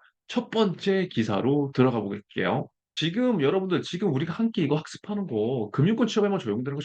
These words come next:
절대 아니에요, 여러분. 여러분, 대기업 취업이든 뭐 공기업이든 다 적용이 될 수 있는 거기 때문에 사회나 경제 이슈 공통적으로 여러분들이 봤으면 좋겠고요.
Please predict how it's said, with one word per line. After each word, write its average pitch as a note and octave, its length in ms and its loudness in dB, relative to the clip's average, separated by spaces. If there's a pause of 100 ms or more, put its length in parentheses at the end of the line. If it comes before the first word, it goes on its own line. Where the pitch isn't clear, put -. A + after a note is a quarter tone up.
절대 C3+ 180 2
아니에요, A#2+ 300 0
여러분. G2+ 500 -2
여러분, B2+ 240 2
대기업 C3 420 0
취업이든 D3 680 -2
뭐 B2+ 200 0
공기업이든 C#3 540 -2 (320)
다 D3 220 -2
적용이 D3 300 -2
될 A2+ 120 -2
수 A2+ 160 -6
있는 C3+ 300 0
거기 C#3 200 0 (100)
때문에 A2+ 560 2 (280)
사회나 E3 720 -2
경제 C3+ 420 0
이슈 C3 420 2
공통적으로 D3+ 560 2
여러분들이 A2+ 380 0
봤으면 G#2 280 -6
좋겠고요. A2+ 640 2